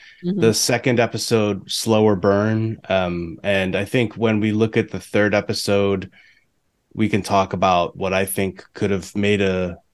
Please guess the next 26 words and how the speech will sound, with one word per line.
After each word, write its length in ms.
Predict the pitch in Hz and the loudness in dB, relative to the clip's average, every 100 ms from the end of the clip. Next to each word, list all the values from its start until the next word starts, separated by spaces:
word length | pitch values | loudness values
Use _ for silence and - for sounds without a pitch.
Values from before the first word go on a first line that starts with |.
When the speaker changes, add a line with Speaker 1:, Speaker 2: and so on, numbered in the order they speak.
| - | -6
Speaker 2:
made 240 | 113 131 | -2 0
it 80 | 117 | 2
into 180 | 131 123 | 2 2
the 80 | 113 | 0
second 400 | - 135 147 131 | 0 0 2 2
one 220 | 143 139 | 2 2
from 240 | - 127 | 0 0
the 80 | 120 | 0
third 320 | - 127 131 | 0 0 2
one, 300 | 139 147 156 151 | 2 2 0 -4
if 180 | 131 | -4
you, 160 | 131 131 113 | -2 -2 -6
if 180 | 117 | -4
you 120 | 127 123 | 0 2
know 100 | 123 | 4
what 100 | 127 | 4
I 60 | |
mean. 240 | 127 131 - - - - | 2 0 -4 -20 -20 -6
Um, 240 | 117 117 104 | 0 2 2
Speaker 1:
Okay. 160 | 92 - | -2 -4
Speaker 2:
but 120 | - 120 | 0 4
we'll, 240 | 127 127 | 6 4
we'll, 180 | 123 127 113 | 4 2 2
we'll 220 | 123 123 | 0 2
get 260 | 120 113 | 2 2
there. 380 | 113 110 110 104 | 2 2 0 -4